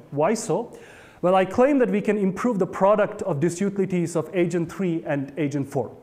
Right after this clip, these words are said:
Why? Because, well, since agents are consuming along their minimum pain per buck edges, I can write this product of disutilities as product of their minimum pain per buck times product of their outflows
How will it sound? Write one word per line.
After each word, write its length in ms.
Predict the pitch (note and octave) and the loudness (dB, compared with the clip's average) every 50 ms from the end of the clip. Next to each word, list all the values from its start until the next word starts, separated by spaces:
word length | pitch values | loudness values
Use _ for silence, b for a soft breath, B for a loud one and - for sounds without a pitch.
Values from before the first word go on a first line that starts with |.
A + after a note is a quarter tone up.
| - - - _ _ B B B B B B B B B B | -20 -20 -20 _ _ B B B B B B B B B B
Why? 260 | D3 F3 F#3+ A#3 B3+ | 2 4 4 4 2
Because, 320 | F#3+ G3+ - G#3+ G3 D#3+ | 0 0 0 0 0 2
well, 140 | E3+ F#3+ F#3 | 2 0 0
since 260 | - - B3 B3 A#3 - | 0 0 0 0 0 0
agents 360 | G#3 G3 A3 G3+ A#3 A3+ A3+ | 0 0 0 0 -2 -2 -2
are 80 | G3+ | -4
consuming 800 | - - - F#3 F3+ E3 C#3+ D#3 A3 C4 A#3+ A3+ F#3+ E3+ E3 - | -4 -2 -2 0 0 0 2 2 2 2 2 2 2 0 0 0
along 480 | - D#3+ D#3+ E3 E3+ F#3+ G#3 G#3+ G#3 E3+ | 0 2 2 2 2 2 2 0 -2 -2
their 320 | E3+ E3+ E3+ D#3+ D#3+ E3 E3 | 0 0 2 0 0 -2 -2
minimum 500 | C#3+ D#3 F3+ G#3 A3 G#3+ G3+ F#3+ F3+ - | -2 0 0 2 2 2 0 0 -2 -2
pain 280 | - E3+ F3+ F#3+ G#3 | -2 -2 -2 -2 -2
per 140 | F#3+ - F3 | -2 -2 0
buck 240 | D#3 D3+ D#3 D3 D#3 | 0 0 0 0 0
edges, 460 | E3 F#3+ E3+ D3+ D#3 E3 D#3+ - - - B B B B B B B - | -2 -2 -2 -2 -4 -4 -6 -8 -14 -20 B B B B B B B -2
I 120 | E3 F3+ | -2 0
can 200 | F3+ A#3 G#3+ F#3+ | 0 0 0 2
write 320 | E3+ F#3 G#3 B3 G3+ F3+ | 2 2 2 2 0 0
this 220 | F3 G#3 G3 G3+ - | -2 -2 -2 -2 -6
product 480 | - - - F3+ F#3+ G#3 A3 G#3 - | -6 -2 0 2 2 2 0 0 -2
of 100 | F#3 C3+ | -4 -2
disutilities 840 | C3 D#3+ D#3+ - - F3+ F#3+ G3 G3+ F3+ - D#3+ D3+ D3 C#3+ D3 - - | -2 -2 -4 -2 -4 -4 -2 -2 -2 -2 0 0 -2 -2 -2 -6 -6 -6
as 160 | E3 D#3 - | -4 -4 -4
product 540 | - - - - F3 F3+ F#3+ - F#3+ - - | -6 -4 0 2 2 2 2 0 -2 -4 -4
of 240 | - F3+ E3 D#3+ D3+ | -4 -4 -4 -2 -2
their 100 | D#3 D3+ | -2 0
minimum 360 | D3 D#3+ F3 F#3 F#3+ F3 D#3+ | 0 0 0 0 0 -2 -4
pain 280 | E3+ - F#3+ F#3+ G#3 G3 | -4 -4 -2 -2 -2 0
per 140 | - E3+ | -2 -2
buck 560 | D3+ C#3 D3 C#3+ C#3 - - - - - - - | 0 0 0 0 -2 -4 -10 -18 -20 -20 -16 -4
times 320 | - G3 F#3 F3+ D3+ - | 0 0 2 2 0 -4
product 440 | - - E3+ E3+ F3 E3+ E3 E3+ - | -2 0 2 2 2 0 -2 -4 -4
of 180 | D#3+ D3+ C3 | -6 -4 -2
their 160 | C#3 D3+ C#3+ D3+ | -2 -2 -2 0
outflows 680 | E3+ D3+ D#3 - - - - B2 A#2+ A#2+ - - - | 0 0 0 -2 -4 -8 -10 -10 -10 -12 -14 -18 -20